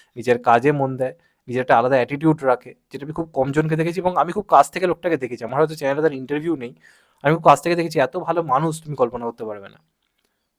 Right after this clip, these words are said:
এত ভালো মানুষ তুমি কল্পনা করতে পারবে না। আমি রিসেন্টলি একটা কাজে আমার দেখা হয়েছিল আর কি, মানে আমি রিনোদার সঙ্গে কাজে যাইনি, আমার একটা অন্য কাজে আমি গেছিলাম, রিনোদার সঙ্গে আমার just সামনাসামনি দেখা হয়। রিনোদা আমাকে চিনতে পারে,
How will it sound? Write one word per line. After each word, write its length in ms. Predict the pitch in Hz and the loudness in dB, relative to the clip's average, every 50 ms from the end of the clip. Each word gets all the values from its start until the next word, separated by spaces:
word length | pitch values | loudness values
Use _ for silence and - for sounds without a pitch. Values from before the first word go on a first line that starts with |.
| _ _ _ | _ _ _
এত 140 | - 131 139 | -2 0 2
ভালো 200 | 165 180 190 190 | 4 6 6 6
মানুষ 220 | 175 175 170 165 | 4 2 -2 -2
তুমি 120 | - 175 165 | -4 -2 0
কল্পনা 300 | 160 143 127 123 123 120 | 0 0 0 -2 -4 -4
করতে 220 | 117 117 - 117 | -6 -6 -8 -10
পারবে 240 | 107 107 104 104 104 | -12 -12 -14 -16 -18
না। 100 | 104 110 | -18 -12
আমি 260 | 120 139 156 156 147 | -8 -6 -4 -4 -4
রিসেন্টলি 420 | 127 131 - 156 160 175 175 190 180 - _ _ _ _ _ _ - | -6 -8 -10 -10 -8 -6 -6 -6 -6 -8 _ _ _ _ _ _ -8
একটা 160 | 143 - 180 | -4 -4 -2
কাজে 420 | - - 143 143 147 160 170 175 170 - _ _ _ _ _ _ _ _ _ _ _ _ | 4 6 6 8 8 6 2 0 -2 -8 _ _ _ _ _ _ _ _ _ _ _ _
আমার 160 | 156 156 151 | 2 2 4
দেখা 260 | 143 139 - - 165 | 4 4 4 4 4
হয়েছিল 320 | 139 139 135 120 123 117 120 | 4 4 2 2 0 0 0
আর 140 | 113 110 | -2 -2
কি, 160 | 117 135 180 - - | -4 -10 -16 -14 -10
মানে 100 | 147 123 - - - - | -10 -10 -10 -10 -10 -10
আমি 160 | 120 131 135 | -6 -6 -6
রিনোদার 340 | 127 123 117 135 135 147 156 | -8 -4 -2 0 0 0 0
সঙ্গে 200 | - - 180 175 | 0 -2 -2 2
কাজে 240 | - 147 143 147 143 | 2 2 4 4 4
যাইনি, 260 | 135 123 120 123 151 190 - _ _ _ _ _ | 2 2 0 -2 -8 -14 -18 _ _ _ _ _
আমার 100 | - 147 | 4 6
একটা 120 | 160 170 175 | 6 6 6
অন্য 220 | 160 156 160 165 | 4 4 2 2
কাজে 280 | 160 147 143 143 139 147 | 4 4 4 4 4 0
আমি 120 | 160 160 | -2 0
গেছিলাম, 400 | 156 139 127 - 139 135 147 156 | -2 -2 -4 -4 -10 -12 -12 -14
রিনোদার 280 | 147 127 131 127 135 147 | -10 -10 -8 -8 -8 -8
সঙ্গে 180 | - 170 175 | -10 -4 -2
আমার 120 | 180 180 180 | -2 -2 -2
just 120 | 202 190 | -2 -6
সামনাসামনি 360 | - 175 160 156 160 180 185 | -6 -6 -6 -6 -6 -6 -4
দেখা 260 | 156 143 135 - - 135 | -2 0 0 2 2 2
হয়। 160 | 131 98 - - _ _ _ _ _ _ | 2 2 -2 -6 _ _ _ _ _ _
রিনোদা 200 | 135 139 151 151 | 0 2 4 4
আমাকে 160 | 160 160 160 160 | 4 4 2 0
চিনতে 320 | 160 143 131 135 139 156 | -4 -6 -6 -2 0 2
পারে, 220 | 147 151 151 170 | 2 2 2 0